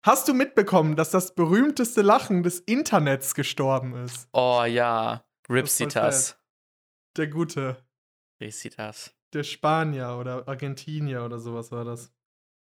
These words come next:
Speaker 1: Eine kurze
Speaker 2: Ey, komm,
Speaker 1: Schweigeminute
Speaker 2: komm,
Speaker 1: für
Speaker 2: den huldigen wir heute einfach in unserem Einspieler.
Speaker 1: Den huldigen wir, okay, komm. Wir, wir huldigen ihn in unserem Einspieler. Er, er muss
Speaker 2: Er macht uns
Speaker 1: einfach
Speaker 2: alle
Speaker 1: heute,
Speaker 2: glücklich.
Speaker 1: er muss heute noch mal lachen für uns.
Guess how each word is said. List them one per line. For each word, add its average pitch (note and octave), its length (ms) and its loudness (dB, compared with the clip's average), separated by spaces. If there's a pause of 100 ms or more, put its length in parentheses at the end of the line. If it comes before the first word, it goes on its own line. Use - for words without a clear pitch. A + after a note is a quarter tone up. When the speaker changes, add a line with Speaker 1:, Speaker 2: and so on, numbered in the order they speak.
Speaker 1:
Eine D3+ 200 4
kurze F3 360 4
Speaker 2:
Ey, C#3+ 80 8
komm, - 140 6
Speaker 1:
Schweigeminute D#3 360 6
Speaker 2:
komm, C#3 140 2
Speaker 1:
für C3 140 -6
Speaker 2:
den C#3+ 180 2
huldigen F3 320 2
wir C3+ 120 2
heute D3+ 300 2
einfach C3 280 -2
in C3 120 -2
unserem B2 220 0
Einspieler. G#2+ 540 -4 (420)
Speaker 1:
Den F#3+ 180 6
huldigen C4 320 6
wir, A3 200 6
okay, F#3 280 6
komm. F#3+ 280 4 (400)
Wir, F#3 200 6
wir G3 120 8
huldigen A#3 300 6
ihn A3 240 4
in G3 120 6
unserem F3+ 280 4
Einspieler. B2+ 680 -2 (120)
Er, F3 440 2 (340)
er F#3 200 6
muss A#3 160 8
Speaker 2:
Er B3+ 60 4
macht F3+ 180 8
uns - 80 -
Speaker 1:
einfach - 100 4
Speaker 2:
alle F3 80 8
Speaker 1:
heute, G#3+ 140 6
Speaker 2:
glücklich. E3 400 0 (260)
Speaker 1:
er D3 140 -4
muss G#3+ 220 2
heute F3+ 200 2
noch D#3 120 2
mal C#3+ 120 -2
lachen C3 380 -6
für C3 160 -14
uns. B2 360 -12